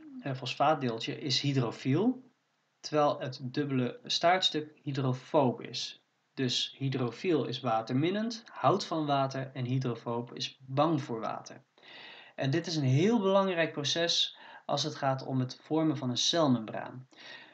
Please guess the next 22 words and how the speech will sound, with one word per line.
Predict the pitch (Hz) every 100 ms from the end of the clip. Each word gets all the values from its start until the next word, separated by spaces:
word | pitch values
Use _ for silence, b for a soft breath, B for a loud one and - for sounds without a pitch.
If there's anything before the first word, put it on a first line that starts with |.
| B B _
Eh, | 156 156 156
probeer | 170 160 220 233
even | 202 196
voor | -
de | 156
geest | 131 170 180
te | 165
halen | 156 160 151
wat | 151 156
er |
gebeurt | - 127 123 151
op | 175
het | 156
moment | 147 151
dat | 139
jij | 135 127
een | 156
vetdruppeltje | 131 - 196 196 151 139 123 123 139 175 214 _ _ _ _ _ _ _ _ _
in | 139 123
het | 123
water | 131 143 135
gooit. | - 120 117 - -